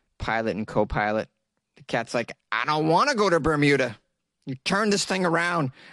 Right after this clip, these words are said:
I don't wanna go to humid places, okay? I'm a cat. I don't like humidity." Uh, but no, I mean, they don't even know who,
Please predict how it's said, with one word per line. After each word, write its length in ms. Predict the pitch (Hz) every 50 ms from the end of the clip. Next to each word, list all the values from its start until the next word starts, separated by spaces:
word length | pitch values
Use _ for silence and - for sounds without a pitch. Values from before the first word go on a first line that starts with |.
| - - -
I 80 | 156 160
don't 140 | 175 175
wanna 180 | 170 170 165 160
go 140 | 135 151 147
to 80 | 147
humid 400 | 143 131 156 156 160 156 151 -
places, 420 | - 143 147 147 147 - 139 127 123
okay? 440 | 131 - - 143 143 147 143 139 -
I'm 140 | - 131 117
a 20 | 113
cat. 380 | - - 151 139 131 127 - _ _ _ - - _ _ _ _ _ _ _ _
I 60 | - 120
don't 380 | 113 - 170 147 147 147 - - _ _ _ _ _ -
like 360 | 139 139 131 135 131 - - _ _ _
humidity." 680 | - - - 151 143 147 160 160 160 151 151 135 120 - _ _ _ _ _ _ _ _ _ _ _ _ _
Uh, 220 | 50 50 50 50 - - _ _ _ _ _ _ _ _ _ _ _ _ _ _ _ _ _ -
but 160 | 98 107 85
no, 200 | 85 107 95 98
I 160 | 92 73 85
mean, 300 | 101 107 107 104 92 - _ _ _ _ _ _ _ _ _ _ _ _ _ _ _ _
they 100 | - 123
don't 140 | 117 135 131
even 160 | 120 117 117
know 140 | 117 117 120
who, 260 | 117 127 120 113 104